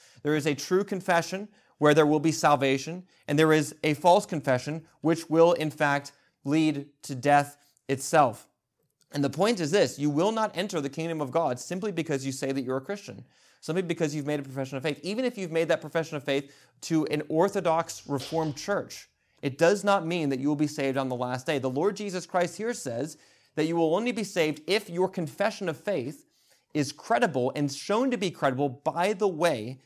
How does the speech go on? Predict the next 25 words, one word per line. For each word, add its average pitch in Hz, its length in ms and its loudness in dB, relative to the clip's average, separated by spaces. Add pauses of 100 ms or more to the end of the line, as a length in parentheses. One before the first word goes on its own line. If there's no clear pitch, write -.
(140)
that 139 220 -2
you 151 100 0
live 139 240 2
your 135 120 2
life. 113 440 -2 (420)
By 151 140 8
the 156 100 4
way 151 240 4
that 185 220 -2
you 175 80 -2
live 151 160 -2
your 147 100 0
life. 120 320 -2 (520)
Does 208 460 4
your 156 420 2
life 165 760 -2
show 135 640 2 (120)
that 131 180 0
you 151 300 -4
have 147 420 -2
a 139 100 0
credible 170 420 -2
profession 151 560 -4
of 131 100 -6
faith? 117 380 -8